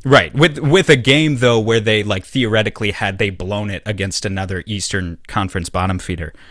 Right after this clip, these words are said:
um, which, by the way, I feel so bad for Nikola Vucevic, but, but that's a, a discussion for another day. But the Suns taking care of business against a team they,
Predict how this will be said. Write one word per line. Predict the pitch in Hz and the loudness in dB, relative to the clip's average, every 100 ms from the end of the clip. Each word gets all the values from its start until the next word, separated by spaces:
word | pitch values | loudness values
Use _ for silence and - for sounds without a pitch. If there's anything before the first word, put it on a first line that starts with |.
| - - | -20 -10
um, | - 98 113 | -2 -2 -2
which, | - | 0
by | 160 | 0
the | 127 | 2
way, | 107 | 2
I | 98 | 0
feel | - 104 | -2 -4
so | - 95 | -2 -2
bad | 90 87 | -2 -6
for | 92 | -8
Nikola | 87 95 | -8 -8
Vucevic, | 87 82 - 82 - | -8 -8 -8 -8 -8
but, | - - | -12 -10
but | 90 | -4
that's | 98 92 98 | -2 -2 -2
a, | 87 98 | -4 -6
a | 104 | -6
discussion | - - 110 104 | -4 -2 -2 -2
for | - | -4
another | 101 92 | -4 -4
day. | 87 82 - - - - - _ _ | -6 -8 -10 -18 -20 -20 -20 _ _
But | 180 170 120 | 6 6 6
the | 135 | 2
Suns | - 170 170 160 151 - _ | 2 2 2 0 -2 -6 _
taking | - 160 208 | 2 4 2
care | 180 175 | 2 2
of | 127 | 2
business | 127 107 117 - | 0 -2 -4 -4
against | 104 104 - | -4 -4 -6
a | |
team | - 110 95 | -6 -4 -4
they, | 92 | -6